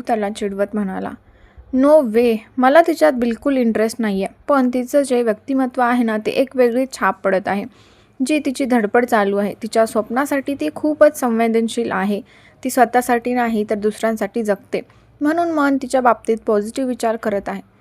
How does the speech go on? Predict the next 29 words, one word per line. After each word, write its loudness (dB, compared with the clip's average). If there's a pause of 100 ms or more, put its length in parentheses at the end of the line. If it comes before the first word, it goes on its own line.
(260)
But 6 (300)
as 0
a 2
life 4
partner 2
बिलकुल -2
नाही," -2 (440)
कबीर 0
डोक्याने -2
विचार -4 (120)
करत -2
म्हणाला. -4 (480)
तरी 6
मनाला 4
एक 2
हलकीशी -2
वेदना 0
झालीच. -6 (1160)
"हम्म, 2 (220)
बरोबर 8
बोलतोयस. 4 (160)
लाईफ -2
पार्टनर 2
म्हणून 2
इमॅजिन -2
करणं 0
थोडं 2
डिफिकल्ट -2
आहे. 0